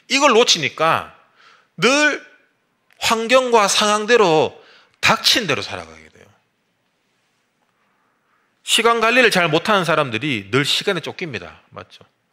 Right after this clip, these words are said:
늘 닥친 대로 살아가요. 정제관념이 없는 사람들이 돈에 쫓기게 됩니다. 사람 관계를 우습게 하는 사람들이 결국에는 외톨이가 돼요.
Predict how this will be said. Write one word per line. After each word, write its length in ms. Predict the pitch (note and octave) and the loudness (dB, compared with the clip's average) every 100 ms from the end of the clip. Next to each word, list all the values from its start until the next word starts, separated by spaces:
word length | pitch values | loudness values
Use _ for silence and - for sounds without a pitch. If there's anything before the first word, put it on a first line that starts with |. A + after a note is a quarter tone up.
| _ _ _ _ - - _ | _ _ _ _ -20 -20 _
늘 200 | G#3 A#3+ | 2 2
닥친 420 | - C4 - G#3+ | 2 0 -2 -2
대로 180 | C#3 A2+ | -2 -4
살아가요. 360 | F#2+ F2 F2 - _ _ _ _ _ - _ _ - | -8 -18 -20 -20 _ _ _ _ _ -20 _ _ -6
정제관념이 680 | D#3 E3 F3 G3 A3+ A#3+ F#3 | -4 -2 0 2 2 2 2
없는 240 | D#3 G#3 | 2 0
사람들이 800 | F#3 F3+ E3 D3+ E3+ C#3 E2 - _ _ _ _ _ _ _ _ _ _ _ _ - | 2 0 0 0 0 -2 -4 -14 _ _ _ _ _ _ _ _ _ _ _ _ -6
돈에 300 | B2+ D#3 E3+ | -2 0 -2
쫓기게 400 | D#3 A#2 - D3 | -4 -6 -6 -8
됩니다. 420 | E2 E2 - _ _ _ _ _ _ _ _ _ _ _ _ _ _ _ _ | -14 -20 -20 _ _ _ _ _ _ _ _ _ _ _ _ _ _ _ _
사람 340 | - G#3+ A3 | -4 0 0
관계를 300 | G#3+ G3 F3+ | 0 0 0
우습게 280 | A3+ G#3 G3+ | -2 -4 -2
하는 160 | C#3+ C#3+ | -2 0
사람들이 720 | C#3+ C#3+ B2 G#2+ D3+ F2+ - _ - | -2 -2 -2 -6 -6 -8 -16 _ -10
결국에는 500 | C#3 D3 A#2+ A#2 E3 _ _ _ _ _ _ _ _ _ _ _ - | -6 -2 -4 -4 -10 _ _ _ _ _ _ _ _ _ _ _ -14
외톨이가 480 | G2+ - F3+ A2+ | -12 -10 -10 -10
돼요. 120 | F2 | -14